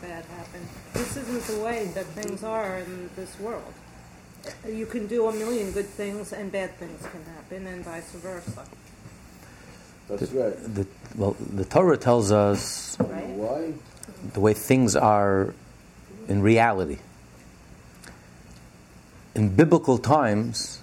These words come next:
Speaker 3: people were in tune. When you're so in tune, the moment you put your hand in the socket, it's not a punishment, it's a consequence. You get electrocuted. When you're so in tune,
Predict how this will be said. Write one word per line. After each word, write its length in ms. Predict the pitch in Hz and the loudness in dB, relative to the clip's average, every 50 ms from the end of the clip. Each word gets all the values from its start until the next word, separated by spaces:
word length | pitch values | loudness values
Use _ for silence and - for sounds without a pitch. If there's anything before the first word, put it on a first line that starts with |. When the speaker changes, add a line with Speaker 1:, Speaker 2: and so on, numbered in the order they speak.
| - - - - - | -18 -20 -20 -6 0
Speaker 3:
people 280 | - 143 139 139 131 120 | 0 2 4 6 6 8
were 160 | 117 117 110 | 8 8 6
in 120 | 107 101 | 6 4
tune. 380 | 95 - - 143 123 92 80 76 - - - - - - - - - - - - - - - - - - - - - - - - - - - - - - - - - - - - | 2 4 4 6 6 4 2 -2 -6 -12 -18 -20 -20 -20 -20 -20 -20 -20 -20 -20 -20 -20 -20 -20 -20 -20 -20 -20 -20 -20 -20 -20 -20 -20 -18 -18 -18 -18 -18 -18 -20 -14 -2 2
When 160 | - 110 117 | 4 6 6
you're 80 | 117 | 6
so 300 | 113 - - 165 180 180 | 6 8 8 8 8 8
in 140 | 165 147 127 | 6 4 2
tune, 480 | - - 170 175 139 113 107 117 127 131 - - - - - - - - - - - - - - - - - - - - - - - - - - - - - - - - - - - - - - - - - - - - - | 6 8 8 8 8 6 4 2 0 -2 -6 -12 -16 -18 -20 -20 -20 -20 -20 -20 -20 -20 -20 -20 -20 -18 -18 -18 -18 -20 -20 -20 -20 -20 -18 -16 -16 -16 -16 -16 -18 -18 -18 -18 -20 -20 -20 -20 -20 -20 -20 -20 -20 -2 2
the 100 | - 113 | 4 8
moment 360 | 110 123 151 175 170 165 156 - | 10 10 10 10 8 6 4 4
you 60 | - | 4
put 160 | - 165 180 | 6 6 6
your 120 | 165 131 | 6 6
hand 180 | 135 151 151 156 | 6 4 4 4
in 100 | 143 143 | 4 4
the 60 | 127 | 4
socket, 640 | - - 175 175 175 - 135 120 113 113 - - - - - - | 6 8 8 8 8 6 4 4 4 2 -2 -8 -14 -14 -16 -14
it's 120 | - - 151 | 0 4 4
not 120 | 156 147 | 6 6
a 40 | 123 | 6
punishment, 380 | - 170 202 175 123 110 113 | 8 8 6 8 6 4 4
it's 60 | 101 123 | 6 6
a 40 | |
consequence. 640 | 117 - 202 202 - 127 - - 80 - - - - - | 6 6 6 6 4 4 4 2 0 0 -4 -8 -2 4
You 80 | 101 98 | 6 8
get 100 | 110 117 | 8 8
electrocuted. 580 | 143 175 175 - 123 98 - 98 85 - - - - - - - - - - - - - - - - - - - - - - - - - - - - - - - - - - - | 8 6 4 4 0 2 4 4 4 4 0 -6 -14 -18 -20 -20 -18 -18 -18 -18 -18 -20 -20 -20 -18 -18 -16 -16 -16 -16 -18 -18 -20 -20 -20 -18 -14 -14 -14 -14 -14 -16 0 4
When 160 | - 117 127 | 6 6 8
you're 80 | 127 127 | 6 6
so 280 | - - 175 202 190 | 6 6 6 6 6
in 100 | 175 147 | 4 2
tune, 480 | 123 - - 196 180 131 113 123 139 | 4 6 6 8 8 6 6 4 2